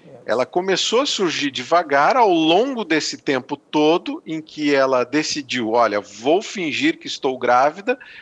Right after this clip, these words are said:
Speaker 2: até o momento que ela disse, "Eu vou precisar de uma criança, de um recém-nascido",
Speaker 1: Sim.
Speaker 2: e ela encontrou na Flávia Godinho a pessoa ideal pra poder consagrar essa grama de mentira que ela estava criando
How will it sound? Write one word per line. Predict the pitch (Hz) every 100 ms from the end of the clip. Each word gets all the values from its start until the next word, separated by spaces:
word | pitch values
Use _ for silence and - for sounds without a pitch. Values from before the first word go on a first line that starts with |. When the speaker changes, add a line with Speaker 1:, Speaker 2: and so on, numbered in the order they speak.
| -
Speaker 2:
até | - 185 208
o |
momento | 208 196 175 180
que | -
ela | 240 269
disse, | 214 170 131
"Eu |
vou | 113 131
precisar | - - 151 120 113
de | 107
uma | 131
criança, | - 220 165 131 - 185 190
de |
um | 143
recém-nascido", | 107 104 - 101 147 127 151 143 - - - - - _ -
Speaker 1:
Sim. | - - 214
Speaker 2:
e | 208 269 330
ela | 208 196
encontrou | 208 - 220 190 196 196
na | 180
Flávia | - 160 147
Godinho | 170 175 156 156 190
a |
pessoa | - 226 - 190 190
ideal | 208 196 190 156 175 226
pra | - 240
poder | 240 226 185
consagrar | - 233 233 - 294 196 165 185 - - _ -
essa | 156 190
grama | 151 139 170 180
de | 165 160
mentira | 165 151 - 143 165
que | 165
ela | 165
estava | - 143 147
criando | - 143 131 135 139